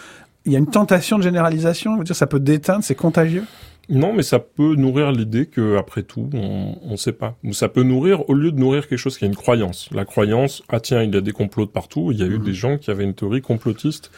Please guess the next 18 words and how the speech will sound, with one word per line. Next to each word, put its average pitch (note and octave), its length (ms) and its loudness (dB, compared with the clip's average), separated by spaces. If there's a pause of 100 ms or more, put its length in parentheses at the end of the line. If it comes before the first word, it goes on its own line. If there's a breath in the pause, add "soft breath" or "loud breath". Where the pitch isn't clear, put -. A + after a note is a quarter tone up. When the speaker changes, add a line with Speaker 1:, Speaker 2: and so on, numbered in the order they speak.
(340 loud breath)
Speaker 2:
des, G2 240 2
euh, F2+ 200 0
de F#2 140 -2
l'attentat A2 380 2
de A#2 100 -2
Strasbourg. B2+ 600 -2
Enfin, - 200 -10
ce - 80 -12
qui G#2 100 -14
semble, G2+ 380 -4
bon, G2+ 220 -8
un - 260 -10 (100)
peu G2+ 120 -4
extrême, A#2+ 420 0
en F#2+ 60 0
disant, F#2+ 260 -4
bah, F#2+ 160 -4
le, G#2+ 80 -8